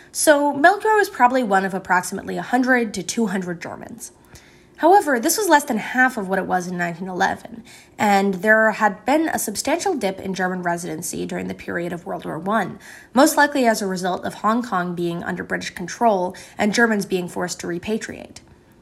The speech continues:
As he had mentioned earlier, the German community was slowly reestablishing itself,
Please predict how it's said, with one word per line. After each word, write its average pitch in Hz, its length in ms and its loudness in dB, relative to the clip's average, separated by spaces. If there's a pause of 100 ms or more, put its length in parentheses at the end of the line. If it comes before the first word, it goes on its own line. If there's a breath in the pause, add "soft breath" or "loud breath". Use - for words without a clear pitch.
(500 soft breath)
As 359 180 4
he 508 100 2
had 440 100 4
mentioned 262 400 2
earlier, 190 460 -2
the 202 100 -6
German 294 340 4
community 208 460 0
was 185 160 -4
slowly 220 480 2
reestablishing 180 760 -2
itself, - 440 -6